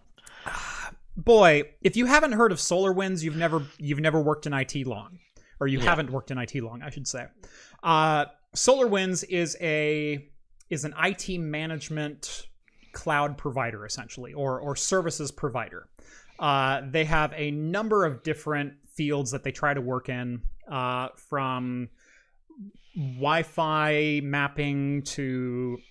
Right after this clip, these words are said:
Speaker 1: uh, asset tracking, uh, co-, code version change, you know, or, or cha-
Speaker 2: Yep.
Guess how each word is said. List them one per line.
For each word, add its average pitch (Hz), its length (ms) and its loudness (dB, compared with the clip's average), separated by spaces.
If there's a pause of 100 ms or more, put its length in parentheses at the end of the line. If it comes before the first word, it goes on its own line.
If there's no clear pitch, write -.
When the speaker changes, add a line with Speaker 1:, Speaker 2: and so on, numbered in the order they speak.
Speaker 1:
uh, 117 520 -6 (380)
asset 151 340 -2
tracking, 135 840 -2 (300)
uh, 120 560 -4 (1400)
co-, 185 200 6
code 175 300 -2
version 165 280 0
change, 143 600 -2
you 151 80 -4
know, 131 200 0
or, 127 300 -8 (100)
or 120 260 -10
cha- - 140 2 (100)
Speaker 2:
Yep. - 0 -